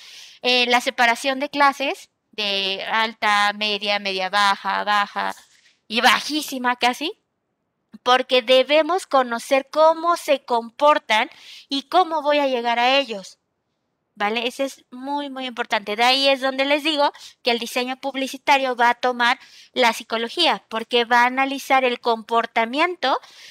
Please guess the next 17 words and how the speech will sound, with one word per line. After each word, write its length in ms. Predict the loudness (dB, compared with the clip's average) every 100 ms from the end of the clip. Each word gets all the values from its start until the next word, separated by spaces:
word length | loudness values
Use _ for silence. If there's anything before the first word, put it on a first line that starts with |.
| -20
de 280 | -2 2 4 2
un 220 | -10 -8
grupo 440 | -4 -4 -4 -8 -8 _
de 80 | -10
personas, 580 | -8 -8 -12 -12 -10
o 100 | -6
el 180 | -4 -6
target 480 | 2 2 2 -2 -6 _
que 100 | -14
se 140 | -12
conoce 580 | -12 -10 -8 -6 -4 -4 -6 -20 _
en 180 | -10 -8
diseño, 380 | -10 -14 -14 -14 _
¿vale? 300 | _ -10 -10 -12 _ _ _ _ _
O 260 | -8 -2 0
en 180 | -2 -4
mercadotecnia. 720 | -10 -6 -8 -8 -14 -18